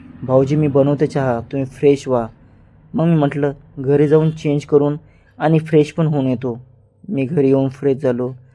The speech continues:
आणि नाईट पॅन्ट व टी शर्ट घालून तिच्याकडे गेलो.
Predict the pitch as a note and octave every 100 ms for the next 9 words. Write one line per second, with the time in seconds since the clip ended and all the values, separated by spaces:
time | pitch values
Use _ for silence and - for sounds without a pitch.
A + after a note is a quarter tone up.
0 | _ _ - B2+ C3 B2 B2 B2 C#3 B2
1 | A#2 - _ _ C3 C3 - B2+ - B2+
2 | B2+ B2 A#2+ A2+ A2+ B2 B2+ A#2+ A#2+ B2
3 | A#2 A2+